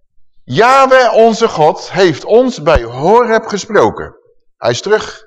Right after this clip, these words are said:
met zijn gedachten naar Sinai. Gij zijt lang genoeg bij deze berg gebleven,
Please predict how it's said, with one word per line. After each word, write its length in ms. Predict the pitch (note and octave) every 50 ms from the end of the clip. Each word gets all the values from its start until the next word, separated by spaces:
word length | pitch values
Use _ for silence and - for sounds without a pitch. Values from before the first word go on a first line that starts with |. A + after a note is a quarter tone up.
| _ _ _
met 140 | - D3+ -
zijn 140 | - C#3+
gedachten 380 | B2+ C#3+ C#3 F3 E3+ F3 - E3+
naar 100 | E3 D#3+
Sinai. 440 | - - D#3+ B2 G#2+ F#2+ E2+ D2 - _ _ _ - - - - - - _ _ - - - -
Gij 300 | - - - G#3+ A3 G#3
zijt 200 | E3 F#3 F3 D3+
lang 420 | D3+ E3+ G#3+ C4 C4+ C#4 C4+ B3 G#3+
genoeg 260 | A3+ A#3 B3 B3 G#3+
bij 120 | G3+ A3
deze 300 | G#3+ A3+ A3 - G#3+ G#3+
berg 280 | G3 G#3+ G3 D#3 C3 -
gebleven, 540 | - A#2 G#2+ A2 G2 F#2 E2+ - D#2+ -